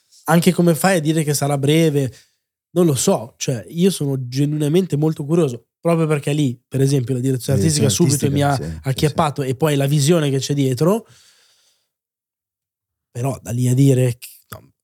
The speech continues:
Speaker 1: Mario Odyssey levatelo dalla testa, perché
Speaker 2: Sono d'accordo.
Speaker 1: è impossi-, cioè, ma secondo me neanche prova a fare quella cosa lì, e con quell'ambizione, e con quel, quella cura. Cioè, raga, Mario Odyssey, Nintendo per arrivare a Mario Odyssey ci ha messo non so neanche quanti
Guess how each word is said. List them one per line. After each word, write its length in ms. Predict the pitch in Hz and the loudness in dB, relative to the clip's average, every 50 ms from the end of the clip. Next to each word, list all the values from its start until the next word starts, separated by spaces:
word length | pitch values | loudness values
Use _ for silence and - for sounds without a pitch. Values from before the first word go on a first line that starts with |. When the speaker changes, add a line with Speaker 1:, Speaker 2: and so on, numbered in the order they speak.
| _ | _
Speaker 1:
Mario 340 | 110 127 127 131 131 139 143 | -16 -10 -4 -2 2 2 2
Odyssey 340 | 147 156 175 170 - - 147 | 2 2 2 0 0 0 -2
levatelo 420 | 135 127 123 131 131 113 127 120 117 | 0 0 0 0 0 0 0 0 0
dalla 180 | 120 117 117 | -2 -2 -2
testa, 560 | 113 - 117 110 104 98 - - - 95 95 107 | -2 -2 -4 -4 -4 -6 -8 -10 -12 -14 -14 -14
perché 220 | - - 104 - - | -14 -14 -14 -6 -2
Speaker 2:
Sono 120 | 113 107 | 0 0
d'accordo. 400 | 107 110 104 - - - 101 - | 0 0 0 0 0 0 2 2
Speaker 1:
è 20 | 175 | 2
impossi-, 760 | 180 180 190 170 - - 165 190 165 - - - - - - | 2 2 2 0 0 0 0 0 2 0 0 -2 -4 -4 -2
cioè, 140 | - - 190 | 0 0 2
ma 80 | 170 165 | 2 2
secondo 200 | 147 180 196 233 | 2 2 2 2
me 60 | 233 | 2
neanche 440 | 190 170 165 180 190 180 - - 170 | 2 2 2 0 -2 -2 -2 -2 -4
prova 400 | - _ - 165 165 175 180 175 | -2 _ 0 0 2 2 2 0
a 40 | 170 | 0
fare 240 | - - 156 156 151 | 0 -2 -2 -2 -2
quella 220 | - 156 151 147 | -2 -2 -2 -2
cosa 240 | 139 147 151 143 151 | 0 0 0 0 2
lì, 300 | 151 156 185 208 226 233 | 2 4 4 4 2 0
e 180 | - - 165 143 | -2 -4 -4 -4
con 180 | - - 156 151 | -2 -2 -2 0
quell'ambizione, 1080 | - 160 156 151 151 151 147 135 - - - 165 165 180 190 202 196 202 202 202 196 | 2 2 2 2 0 -2 -2 -2 -2 0 2 2 4 4 4 4 4 4 4 2 2
e 80 | 147 143 | 0 -4
con 260 | - - 147 143 139 | -4 -4 -4 -4 -4
quel, 920 | 123 - 147 147 143 143 143 143 143 139 139 139 139 135 135 131 123 - _ | -4 -2 0 0 2 2 2 2 2 2 2 2 2 2 0 0 -2 -4 _
quella 340 | - - - 156 147 143 135 | -6 -2 0 2 2 0 -2
cura. 680 | - - - 175 180 190 190 190 190 190 185 185 185 170 - - - - _ _ | -2 -2 2 2 4 4 4 4 4 2 2 0 0 -2 -6 -12 -20 -20 _ _
Cioè, 200 | - - 135 110 107 | -8 -8 -8 -6 -6
raga, 200 | 123 139 143 123 | -6 -4 -4 -2
Mario 320 | 123 135 143 151 156 170 | 0 0 2 2 4 2
Odyssey, 400 | 175 151 135 120 113 - 127 117 _ _ _ _ _ _ | 2 2 0 -2 -2 -4 -6 -8 _ _ _ _ _ _
Nintendo 600 | 160 165 185 185 170 - 180 156 139 131 131 131 | 0 0 0 0 2 0 0 0 0 0 -2 -2
per 160 | 120 131 139 139 | -2 -2 0 0
arrivare 380 | 139 147 156 160 143 131 131 | 2 2 2 2 2 0 -2
a 40 | 131 | -2
Mario 360 | 139 156 156 147 151 175 180 | 0 0 0 2 2 2 2
Odyssey 380 | 160 143 143 147 156 139 - 180 | 2 0 0 -2 -2 -2 -4 -4
ci 120 | - - | -4 -2
ha 20 | 147 | -2
messo 600 | 139 131 127 120 - - 156 151 151 143 _ _ | -2 -2 -2 -2 -2 -2 -2 -2 -2 -4 _ _
non 140 | - 139 135 | -16 -12 -12
so 140 | 117 - 135 | -10 -6 -6
neanche 300 | 131 131 135 135 131 151 | -4 -4 -4 -4 -4 -4
quanti 460 | 135 - 139 139 143 135 - 160 139 | -4 -4 -4 -4 -4 -4 -4 -4 -4